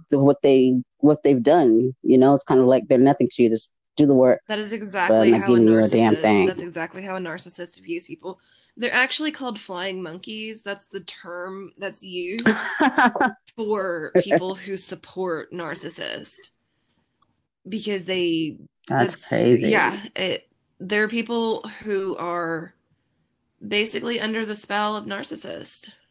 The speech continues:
Speaker 1: Yeah. And that says a lot for a person that can become, be under this spell of a narcissist, because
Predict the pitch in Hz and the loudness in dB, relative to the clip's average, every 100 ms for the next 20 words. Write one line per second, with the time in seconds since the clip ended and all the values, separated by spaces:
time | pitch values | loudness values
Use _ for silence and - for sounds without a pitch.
0 | _ _ _ _ _ _ _ _ _ _ | _ _ _ _ _ _ _ _ _ _
1 | _ _ 147 - - 131 131 123 - 170 | _ _ -20 -10 0 2 4 2 4 4
2 | 226 220 202 208 214 220 220 175 220 220 | 4 4 6 4 2 4 2 2 0 2
3 | 190 175 160 - 170 156 151 - 160 156 | 4 6 4 4 6 6 4 2 0 0
4 | 202 160 - 156 233 202 147 143 - - | 4 2 4 2 4 6 4 0 -8 -20
5 | - - _ - 156 151 147 131 143 139 | -20 -20 _ -2 2 4 4 4 4 6
6 | 139 139 - - 170 - 147 127 143 127 | 6 4 0 0 0 2 0 4 4 4
7 | 110 | 2